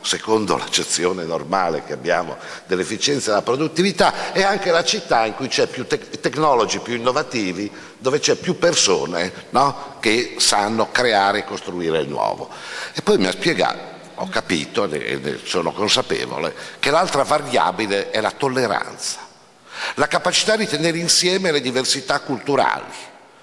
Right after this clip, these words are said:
Ehm, Richard Florida ha sovrapposto le mappe di, di, di spostamento della comunità gay americana a quella dello spostamento delle tecnologie.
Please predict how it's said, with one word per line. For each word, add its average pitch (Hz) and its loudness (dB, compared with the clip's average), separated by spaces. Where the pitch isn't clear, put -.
Ehm, 82 2
Richard 147 2
Florida 104 4
ha 101 4
sovrapposto 120 0
le 113 -2
mappe 117 0
di, 90 -6
di, 90 -6
di 95 -6
spostamento 120 0
della 95 2
comunità 107 -2
gay 107 2
americana 117 2
a 92 0
quella 110 -2
dello 90 -2
spostamento 101 -4
delle 87 0
tecnologie. 73 -2